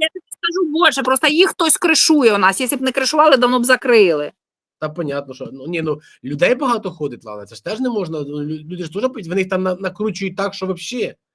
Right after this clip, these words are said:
Speaker 2: ви що, там накручують їх, що ви що, то все з-, противозаконно, е, братерський народ.
Speaker 1: Слушай, ну, накрутити людину, треба, щоб у неї не було мозгу. Надо було, я понімаю, ну, надо шучувати, поняв? Должно щось крутити, в голові должно бути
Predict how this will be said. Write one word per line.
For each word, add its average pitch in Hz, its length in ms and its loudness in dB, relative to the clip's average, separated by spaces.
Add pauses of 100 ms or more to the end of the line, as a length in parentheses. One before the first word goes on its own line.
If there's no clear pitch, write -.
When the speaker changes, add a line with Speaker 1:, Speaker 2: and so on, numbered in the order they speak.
(320)
Speaker 2:
ви 160 100 -4
що, 156 220 -4
там 151 160 -4
накручують 190 640 -2
їх, 113 240 -14 (320)
що 170 140 -6
ви 185 80 0
що, 190 180 2
то 175 120 -4
все 165 200 -4
з-, 156 80 -10
противозаконно, 180 960 -2 (260)
е, 147 180 -2
братерський 180 560 -2
народ. 185 260 4
Speaker 1:
Слушай, 392 280 6
ну, 359 120 2
накрутити 370 560 4
людину, 381 500 4
треба, 359 160 -6 (160)
щоб 330 180 -4
у 349 40 -16
неї 359 200 -6 (340)
не 339 80 0
було 381 140 2
мозгу. 330 420 -2 (1800)
Надо 349 140 4
було, 370 120 -4 (1800)
я 247 160 2
понімаю, 320 580 6
ну, 247 100 2
надо 339 300 4
шучувати, 240 480 2
поняв? 349 340 2
Должно 277 260 2
щось - 160 -6
крутити, 294 400 -4
в 254 80 2
голові 349 240 6
должно 330 260 2
бути 320 140 -4